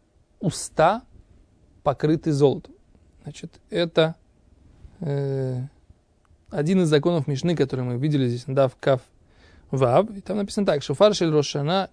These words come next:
и шель Яэль пашут упив мицупе загав». Значит, для Рош ха-Шана шофар может быть шель Яэль пашут,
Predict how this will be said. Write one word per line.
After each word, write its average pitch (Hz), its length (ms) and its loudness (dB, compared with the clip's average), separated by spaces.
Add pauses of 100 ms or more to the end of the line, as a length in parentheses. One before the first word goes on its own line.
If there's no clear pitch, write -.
(220)
и 156 240 -4
шель 160 300 -2
Яэль 143 640 4
пашут 208 480 -6
упив 196 260 0
мицупе 165 460 0
загав». 147 280 6 (1700)
Значит, 139 380 -6 (340)
для 151 240 6
Рош 156 140 4
ха-Шана 185 320 2
шофар 160 680 6
может 147 200 2
быть 147 160 0
шель 147 160 2
Яэль 156 460 6
пашут, - 600 -2